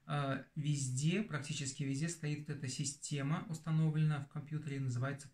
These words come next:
Protel. И там нас, как раз меня, сейчас в данный момент учат,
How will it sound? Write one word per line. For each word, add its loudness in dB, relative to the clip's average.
Protel. 0
И 4
там 4
нас, -2
как -20
раз -2
меня, 2
сейчас -2
в 0
данный 0
момент 2
учат, -4